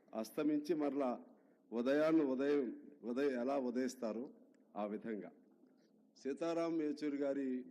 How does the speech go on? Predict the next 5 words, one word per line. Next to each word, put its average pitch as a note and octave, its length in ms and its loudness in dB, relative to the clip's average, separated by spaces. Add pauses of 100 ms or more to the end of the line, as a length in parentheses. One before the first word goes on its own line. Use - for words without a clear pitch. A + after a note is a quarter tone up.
(340)
మరణం B2+ 380 0 (1000)
ఒక B2+ 160 -4 (880)
భారతదేశ D3+ 640 0 (1040)
రాజకీయ D3 480 4 (340)
యవని, B2+ 340 4